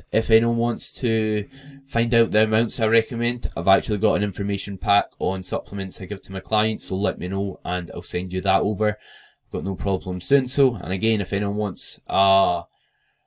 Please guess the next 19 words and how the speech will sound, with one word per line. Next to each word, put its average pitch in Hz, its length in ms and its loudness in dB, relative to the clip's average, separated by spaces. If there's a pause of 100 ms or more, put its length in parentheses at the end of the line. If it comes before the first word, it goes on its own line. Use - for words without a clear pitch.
(420)
anyone 107 440 0
wants 104 280 -4
some 101 260 -6
recommendations 98 720 -4
of 87 160 -4
where 95 140 2
to - 140 -8
buy 90 200 2
supplements, 90 640 -6
again, 87 340 -4
just - 260 -6
ask 85 260 -2
and 85 100 -6
I'm 82 60 -6
more 82 180 -6
than 82 140 -6
happy 85 380 -10
to 80 80 -6
help. 80 300 -8